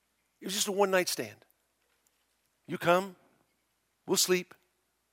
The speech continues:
you go home. But that lawlessness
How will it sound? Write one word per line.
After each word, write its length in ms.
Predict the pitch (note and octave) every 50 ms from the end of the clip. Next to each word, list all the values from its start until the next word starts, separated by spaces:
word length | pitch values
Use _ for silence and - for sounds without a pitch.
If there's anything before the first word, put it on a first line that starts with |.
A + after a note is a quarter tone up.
| _ _ _ _ _ _ _ _ _ _ _ _ _ _ _ _ _ _ _
you 140 | C3 C#3 D3
go 120 | C#3+ C3+
home. 200 | A2 A2 G2 - - _ _ _ _ _ _ _ _ _ _ _ _ _ _ _ _ _ _ _ _ _ _ _ _ _ _ _ _ _ _ _ _ _ _ _ _ _ _ _ _ _ _ _ _ _ _ _
But 200 | - A#2 B2 B2+ - _ _ _ _ _ _ _ _ _ _ _ _ _ _ _ _ _ _ _ _ _ _ _ _ _ _ _ _ _ _ _ _ _ _ _ _ _ _ _ _ _ _ _ _ _ _ _ _ -
that 340 | - C3+ C#3+ D3+ E3+ F3 - - _ _ _ _ _ _
lawlessness 800 | - B2+ C3+ C3+ C3+ C3+ B2+ A#2+ - - A2+ G#2+ - - - -